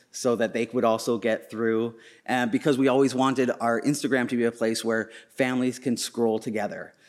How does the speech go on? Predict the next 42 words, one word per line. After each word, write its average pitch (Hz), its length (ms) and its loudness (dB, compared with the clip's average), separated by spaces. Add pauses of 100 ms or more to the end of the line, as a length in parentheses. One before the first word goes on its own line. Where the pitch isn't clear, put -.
(100)
So 143 180 2
we 131 180 4
do 135 180 4
not 135 220 2
have 135 200 -2
any 151 160 4
tolerance 90 680 -8 (140)
for - 280 0
any 156 220 4
kind 110 240 -2
of - 80 -10
negativity 90 580 -8
and 85 100 -10
hatred. 87 520 -12 (500)
And 127 160 0
occasionally 135 520 2
we 131 160 0
see 135 280 -4
that 131 220 2
on 127 200 -2
other 127 220 0
posts - 480 -2
of 107 160 -2
a, 104 180 0 (220)
a 123 100 2
library 113 720 0
might 113 200 -4
be 117 240 -6 (140)
excited 123 480 -2
to - 60 -8
have 117 220 -2
us 110 140 -4
out 104 240 -2
there, 104 360 -2 (280)
and 117 200 -2
then 113 160 0
we 110 80 -2
scroll 107 420 -2
through 117 140 -4
the 101 80 -4
comments, 104 760 -4 (420)
and 110 380 -4